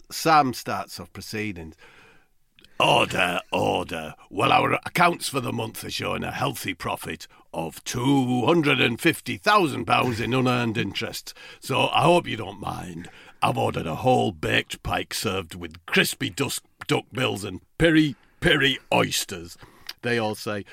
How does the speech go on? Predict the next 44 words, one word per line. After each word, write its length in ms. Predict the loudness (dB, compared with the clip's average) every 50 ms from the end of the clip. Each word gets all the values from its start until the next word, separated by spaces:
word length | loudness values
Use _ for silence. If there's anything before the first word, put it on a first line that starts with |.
| -20 -18 -6 0
"Money, 300 | 4 6 6 8 8 8
money, 300 | 8 8 6 6 6 6
money, 280 | 8 8 8 8 8
money, 300 | 8 8 8 6 8 6
money, 300 | 6 6 6 6 6 6
money," 500 | 6 6 6 6 8 6 6 6 4 2 -2 -6 -14 _ _ -20 -10 _
and 260 | -2 0 0 2 2 2
lick 200 | 0 -2 -2 -2
their 120 | 0 2
lunch 380 | 4 4 2 2 0 -4 -6 -4
badges 520 | -4 -4 -4 -6 -8 -10 -10 -10 -12 -14
that 160 | -14 -12 -8
they 100 | -6 -4
have 120 | -4 -2 0
on 80 | 0
their 120 | 0 0 -2
lapels. 680 | -4 -6 -6 -6 -4 -4 -4 -4 -6 -8 -12 -18 -20 -20 _ -20 -20 -20 -20 -20 -20 -20 -20 -20 -20 _ _ -18 -10 -6
Now, 160 | -4 -2 -2
the 80 | -2
big 220 | 0 2 0 0 0
question 380 | 0 -2 -2 -2 -4 -6 -8
today 380 | -8 -8 -8 -6 -6 -6 -8 -8 -12 -20 -20 -20 _ -10
is, 200 | -10 -8 -8 -6
what 180 | -2 -2 0 0
are 60 | 0
we 120 | -2 -2
gonna 240 | -2 -2 -4 -4 -4
do 340 | -4 -4 -4 -4 -6 -10 -12 -14 _ -20 _ -14
about 300 | -10 -6 -6 -6 -6 -4
the 120 | -4 -2
influx 420 | -2 -2 -4 -6 -10 -12 -10 -10 -10
of 120 | -10 -10
foreign 400 | -6 -4 -2 0 0 0 0 -2
managers 600 | -2 -4 -4 -4 -8 -12 -14 -16 -16 -16 -18 -18 -20 _ -20 -20 _ _
that 140 | -14 -12 -10
is, 120 | -10 -8
quite 300 | -4 -2 0 0 0 0
frankly, 500 | -4 -6 -6 -6 -6 -8 -10 -10 -12 -12 -14 -18 _ -6
loosening 540 | -4 -2 -2 -2 -2 -2 -4 -4 -4 -4
the 100 | -6 -8
stranglehold 720 | -8 -6 -2 0 0 0 0 -2 -4 -6 -8 -8 -8 -8 -8
that 120 | -8 -8
we 140 | -8 -6 -4
had 240 | -4 -4 -4 -4